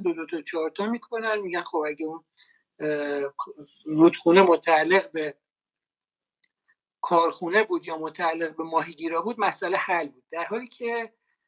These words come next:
اه، ما می‌دونیم که در نسل س-، سوم محیط زیستی که داریم زندگی می‌کنیم،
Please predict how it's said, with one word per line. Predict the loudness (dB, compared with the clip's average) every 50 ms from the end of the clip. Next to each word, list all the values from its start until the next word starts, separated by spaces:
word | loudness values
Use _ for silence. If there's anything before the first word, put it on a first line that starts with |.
| _ _ _ _ _ _
اه، | -14 -12 -10 -8 -8 -8 -10 -10
ما | -12 -14 -14 -14 -6 2 4 4
می‌دونیم | 4 4 2 -4 -6 -4 -6 -6 -6 -6 -10 -10
که | -14 -10 -4 -4 -4 -2 -4 -6
در | -8 -8 -8 -10
نسل | -6 0 2 2 2 0 -2 -2 -2 -2
س-، | -2 -4 -12 -20 -20 -20 -20 _ _ _ _ _ _ _ _ _ _ _
سوم | _ _ _ -4 -2 -2 -2 -2 -4 0 2 2 2 2 -2
محیط | -4 -6 -8 -8 -10 -12 -12
زیستی | -12 -12 -16 -20 -12 _ -10
که | -8 -8 -8
داریم | -6 -6 -8 -8 -10
زندگی | -12 -8 -8 -8 -8 -8 -10 -8 -8 -8 -6
می‌کنیم، | -6 -8 -8 -4 -2 -2 -2 -2 -2 -2 0 2 2 2 0